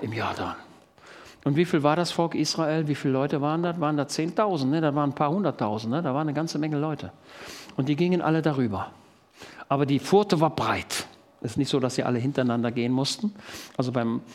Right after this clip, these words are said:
beim Roten Meer stelle ich mir das so vor, dass sie alle hi-, hintereinander gingen. Aber hier konnten sie auch neben.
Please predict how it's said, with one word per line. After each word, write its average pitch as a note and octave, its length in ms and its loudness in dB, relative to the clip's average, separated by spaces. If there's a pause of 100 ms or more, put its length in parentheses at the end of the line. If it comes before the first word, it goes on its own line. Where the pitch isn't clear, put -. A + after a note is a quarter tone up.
beim B2+ 120 0
Roten D3 360 2
Meer D#3 200 4
stelle D#3+ 300 4
ich D#3 100 0
mir D#3+ 140 2
das D3+ 160 2
so D3+ 100 2
vor, D3 240 2
dass D3+ 140 2
sie - 100 2
alle D3 180 2
hi-, D3+ 160 0
hintereinander C3 640 2
gingen. C3+ 420 0 (920)
Aber D3 160 4
hier D#3+ 240 4
konnten E3 340 2
sie D#3 140 2
auch C#3 160 2
neben. B2 420 2